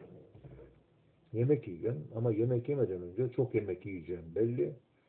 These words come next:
Önce otururum, ben bir litre su içerim. On dakikada beklerim bu şekilde.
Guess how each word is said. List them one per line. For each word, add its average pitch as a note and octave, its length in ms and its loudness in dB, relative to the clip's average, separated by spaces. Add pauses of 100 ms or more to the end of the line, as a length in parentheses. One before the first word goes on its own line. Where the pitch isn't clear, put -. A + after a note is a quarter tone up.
(220)
Önce B2 260 2
otururum, A#2 680 2
ben A#2+ 260 0
bir B2 240 4
litre A#2+ 360 0 (120)
su C#3+ 100 4
içerim. - 400 -4 (1000)
On C#3 220 2
dakikada A#2 400 2
beklerim - 380 -2
bu - 40 -20
şekilde. - 480 -12